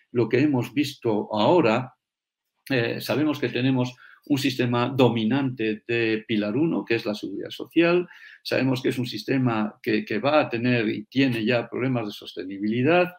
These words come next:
eh, pero sabemos también que incluso con las buenas pensiones que se pagan hoy,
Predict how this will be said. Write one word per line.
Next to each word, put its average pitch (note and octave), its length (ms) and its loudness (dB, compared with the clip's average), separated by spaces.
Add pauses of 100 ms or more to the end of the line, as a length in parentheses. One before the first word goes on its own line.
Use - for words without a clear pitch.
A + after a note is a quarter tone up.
(380)
eh, B2 200 0
pero A2+ 200 4
sabemos D3+ 560 -2
también A#2+ 720 0 (240)
que C3+ 100 2
incluso A#2+ 560 0
con A2 140 -2
las G#2 180 -2
buenas D#3+ 500 0
pensiones C3 440 -4
que A#2 100 -6
se G#2 140 -6
pagan G#2 280 -2
hoy, B2 240 0